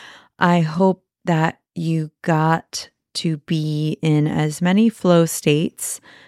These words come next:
as possible. That was the theme in Many Moons for February, and it felt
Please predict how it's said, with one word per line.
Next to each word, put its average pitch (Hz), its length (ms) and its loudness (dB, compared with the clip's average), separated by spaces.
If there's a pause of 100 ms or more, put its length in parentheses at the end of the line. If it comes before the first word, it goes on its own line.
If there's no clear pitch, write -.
(140)
as 165 180 0
possible. 147 720 -2
That 147 220 -4
was 156 180 -4
the 160 160 -6
theme 160 560 0
in 151 220 -2
Many 147 240 2
Moons 147 400 0
for 147 180 -4
February, 143 800 0 (400)
and 156 200 2
it - 140 -4
felt 165 560 2